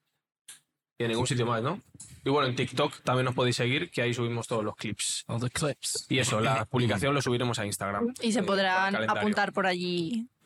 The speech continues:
Speaker 3: y
Speaker 1: Sí.
Speaker 3: por el WhatsApp que pondrá allí
Speaker 1: Si os
Speaker 3: también.
Speaker 1: apetece apuntaros a algo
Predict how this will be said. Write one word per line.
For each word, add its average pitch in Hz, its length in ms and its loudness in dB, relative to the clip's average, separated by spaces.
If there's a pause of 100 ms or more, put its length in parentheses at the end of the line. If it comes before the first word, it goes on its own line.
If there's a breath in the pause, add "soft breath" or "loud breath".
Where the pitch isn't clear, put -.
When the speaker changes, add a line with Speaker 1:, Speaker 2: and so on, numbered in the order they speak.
(300)
Speaker 3:
y 214 60 -2 (120)
Speaker 1:
Sí. - 40 0
Speaker 3:
por 208 140 2
el 202 80 4
WhatsApp 202 320 0
que - 160 -4
pondrá 175 340 0
allí 170 220 -2
Speaker 1:
Si 135 100 0
os 127 80 2
Speaker 3:
también. 127 180 2
Speaker 1:
apetece 139 140 2
apuntaros 139 460 2
a 139 80 4
algo 123 360 0